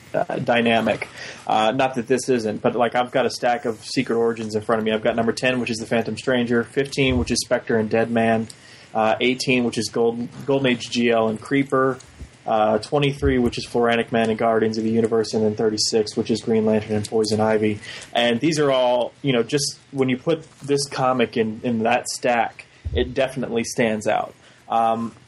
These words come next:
I like it. I think it's super detailed, and I agree with Sean about the art, uh, compared to the interiors. Uh, but I think the only problem I have with it is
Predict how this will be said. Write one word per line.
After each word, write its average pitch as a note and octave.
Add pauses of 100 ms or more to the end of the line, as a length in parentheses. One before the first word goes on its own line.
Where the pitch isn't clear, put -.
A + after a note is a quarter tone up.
(160)
I C#3+
like D#3
it. -
I C#3
think C#3
it's C#3
super C#3
detailed, C#3
and A#2+
I A#2
agree A#2+
with A2+
Sean A#2
about A2+
the A2+
art, B2 (120)
uh, A2
compared A#2
to A#2+
the A2
interiors. C#3+ (400)
Uh, A2 (380)
but C3
I D#3
think E3
the E3
only D#3
problem B2+
I B2+
have A#2+
with A#2
it A#2+
is B2